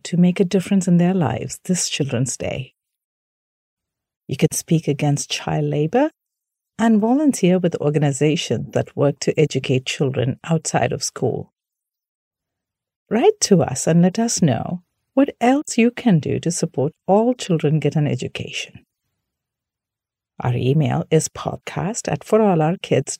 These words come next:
dot com. That is podcast at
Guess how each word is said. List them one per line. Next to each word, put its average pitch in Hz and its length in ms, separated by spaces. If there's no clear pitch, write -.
dot 127 240
com. - 380
That 127 160
is 170 300
podcast - 760
at 151 400